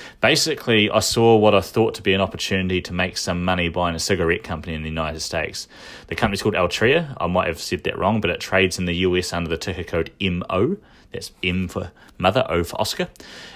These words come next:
It had tanked down to nearly forty dollars per share, and it was basically cheap on all valuation metrics.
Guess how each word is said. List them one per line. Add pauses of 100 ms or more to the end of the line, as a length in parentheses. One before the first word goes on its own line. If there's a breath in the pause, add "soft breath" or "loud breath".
It
had
tanked
down
to
nearly
forty
dollars
per
share,
and
it
was
basically
cheap
on
all
valuation
metrics.